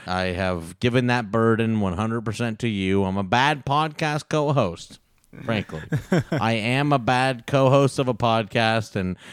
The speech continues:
Speaker 1: this is something I thought about before I left Twitter, is I was like, "Does this make me a bad podcast co-host?" And I said, "Yes," and, well, I did it anyway.
Speaker 2: Well, here we
Speaker 1: Uh,
Speaker 2: are. <laughs>
Speaker 1: so, Leslie, I, I am a bad c-, podcast co-host. I'm no longer on Twitter.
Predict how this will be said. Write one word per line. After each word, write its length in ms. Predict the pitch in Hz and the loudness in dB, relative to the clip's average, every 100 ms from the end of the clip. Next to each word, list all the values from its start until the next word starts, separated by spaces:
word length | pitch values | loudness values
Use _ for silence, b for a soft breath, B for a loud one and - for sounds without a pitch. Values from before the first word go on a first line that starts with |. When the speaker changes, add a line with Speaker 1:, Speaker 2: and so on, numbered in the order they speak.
| B - | B -2
Speaker 1:
this 140 | 139 | 0
is 40 | - | 4
something 280 | 175 165 | 2 2
I 60 | 147 | -2
thought 280 | - 147 151 | 0 0 0
about 180 | 143 135 | 0 -2
before 260 | 127 147 | -2 0
I 100 | 135 | 0
left 260 | 120 131 - | 0 -2 -2
Twitter, 400 | - 98 85 87 | -2 -2 -2 -4
is 140 | 87 | -2
I 80 | 95 | -2
was 160 | 90 90 | -4 -4
like, 320 | 90 85 - | -4 -6 -10
"Does 160 | 92 | -8
this 160 | 120 131 | -6 -6
make 200 | 139 131 | -6 -6
me 100 | 139 | -6
a 40 | |
bad 320 | 110 120 123 107 | -4 -4 -4 -4
podcast 600 | 117 123 - 135 131 - | -4 -4 -4 -4 -4 -2
co-host?" 500 | 139 139 143 160 - | 0 2 2 0 -2
And 140 | 101 | -2
I 80 | 95 | -2
said, 260 | - 101 82 | -2 -4 -2
"Yes," 400 | 90 135 - 107 | 0 -2 -4 -8
and, 180 | 92 | -4
well, 300 | 90 110 147 _ b b b b b b | -2 0 -2 _ b b b b b b
I 100 | 95 | -6
did 200 | 95 131 | 0 2
it 40 | 139 | 2
anyway. 320 | 135 175 165 | 2 2 4
Speaker 2:
Well, 120 | 151 | 4
here 260 | 127 - 131 | 4 2 2
we 80 | 175 | 6
Speaker 1:
Uh, 520 | 113 110 110 104 98 | 8 8 8 8 6
Speaker 2:
are. 60 | - | 4
<laughs> 0 | |
Speaker 1:
so, 180 | 151 147 | 4 6
Leslie, 560 | 175 214 170 127 90 B B B B B - | 6 8 8 6 2 B B B B B -2
I, 280 | 131 151 95 | 4 4 6
I 300 | 160 175 208 | 6 8 8
am 320 | 214 196 196 | 6 4 4
a 60 | 180 | 2
bad 340 | 160 165 160 - | 4 2 0 -6
c-, 60 | |
podcast 600 | - 135 147 131 151 151 | -2 0 0 0 -2 0
co-host. 440 | 135 120 120 120 113 | 2 4 4 2 0
I'm 180 | 101 104 | -2 2
no 180 | 131 | 4
longer 360 | 147 139 139 135 | 4 2 0 -2
on 140 | 131 123 | -2 -2
Twitter. 460 | 113 101 98 95 | 0 0 0 -2